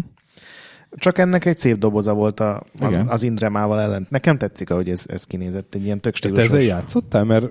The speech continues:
Speaker 3: mert, ö, voltak olyan plegykák utána, hogy ami ki volt állítva, az, az nem egy valódi konzol volt,
Speaker 2: Alatta,
Speaker 3: hanem,
Speaker 2: hogy a
Speaker 3: hanem
Speaker 2: P C-ben
Speaker 3: alatta
Speaker 2: volt az
Speaker 1: Én
Speaker 3: valami.
Speaker 2: egér.
Speaker 1: játszottam egy olyan tévén, egy
Speaker 2: Igen.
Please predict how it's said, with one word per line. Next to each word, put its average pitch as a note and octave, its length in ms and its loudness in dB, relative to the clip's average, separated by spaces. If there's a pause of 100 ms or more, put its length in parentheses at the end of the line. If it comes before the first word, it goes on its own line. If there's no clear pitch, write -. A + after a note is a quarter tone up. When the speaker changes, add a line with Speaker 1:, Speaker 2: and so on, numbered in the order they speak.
Speaker 3:
mert, A#2 360 2
ö, A#2+ 340 2 (320)
voltak B2+ 360 2
olyan F#2 140 2
plegykák G2+ 340 -2
utána, G#2+ 280 2
hogy G#2 120 4
ami G2 140 0
ki - 160 -6
volt F#2+ 260 2
állítva, F#2 440 -4
az, G2 200 -4
az G2+ 120 -8
nem A#2 100 -2
egy F2+ 100 -2
valódi E2+ 340 0
konzol F#2 360 -4
volt, F#2+ 180 0
Speaker 2:
Alatta, G#2+ 180 2 (120)
Speaker 3:
hanem, G#2+ 40 4
Speaker 2:
hogy A2 100 4
a G#2 140 0
Speaker 3:
hanem G2+ 160 2
Speaker 2:
P G2+ 40 -2
C-ben G2+ 200 4
Speaker 3:
alatta G#3 140 6
Speaker 2:
volt G3+ 180 2
az F#3 60 4
Speaker 1:
Én F3+ 60 6
Speaker 3:
valami. F3 180 8
Speaker 2:
egér. F#3+ 60 6
Speaker 1:
játszottam C#3 480 2
egy B2+ 160 2
olyan A#2 360 4 (840)
tévén, E3 680 4 (1200)
egy A#2 160 0
Speaker 2:
Igen. B2+ 300 4